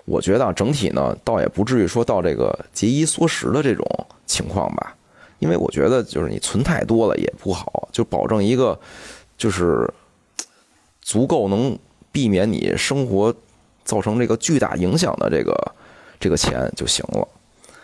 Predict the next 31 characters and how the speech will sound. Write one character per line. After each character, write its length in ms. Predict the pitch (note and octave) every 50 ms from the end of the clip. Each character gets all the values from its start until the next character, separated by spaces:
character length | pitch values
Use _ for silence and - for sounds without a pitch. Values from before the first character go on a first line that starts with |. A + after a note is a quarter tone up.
| - _ _
因 100 | - -
为 80 | - -
你 140 | G2+ E2
平 220 | D#2 - - B2+ D#3
时 120 | D#3+ E3
的 100 | D3+ C#3
这 80 | G#2 F#2+
个 80 | E2
生 220 | F#2 - - E3+ E3+
活 160 | E3+ E3 E3
质 160 | - F3 C3+
量， 120 | F#2+ D2 - G1+ G1+ G1+
我 120 | G1+ G1+ -
个 160 | - - B2
人 140 | G#2 F#2+ F2+
觉 140 | D2+ D2+ C#2
得 80 | A1
还 200 | - - - -
是， 60 | B2+ B2
你 120 | F#2 -
还 160 | - - -
是 40 | B2
得 80 | D3 D#3
保 160 | - - - - -
证 180 | C3 C3+ A2 C#2+
一 40 | -
下 120 | - -
的。 180 | - - - - - _ _ _ - _ _ _ _ _ _ _ _ _ _ _ _ _ - - _ -
所 240 | - - A2 A#2+
以 140 | C#3 B2 F#2
呢， 220 | - G#1+ B1 -